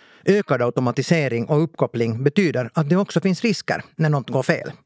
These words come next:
Kanske någon kan hacka vårt hemsystem och beställa fel mjölk åt oss,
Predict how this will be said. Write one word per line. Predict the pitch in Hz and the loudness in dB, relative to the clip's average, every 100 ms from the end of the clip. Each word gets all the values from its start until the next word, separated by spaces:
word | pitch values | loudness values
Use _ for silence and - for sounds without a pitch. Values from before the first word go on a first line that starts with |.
| _ - - - | _ -20 -20 -8
Kanske | - 185 - | 0 0 2
någon | 143 147 | 0 2
kan | 123 | 2
hacka | 147 - 117 | 0 0 -2
vårt | 104 110 | -2 0
hemsystem | 175 165 131 123 - 131 123 | 0 0 -2 -2 0 0 -2
och | - 170 | -4 0
beställa | 170 151 160 151 | 0 2 0 2
fel | 175 156 | 2 2
mjölk | 165 180 - | 2 0 0
åt | 123 131 | -2 -2
oss, | 120 | -4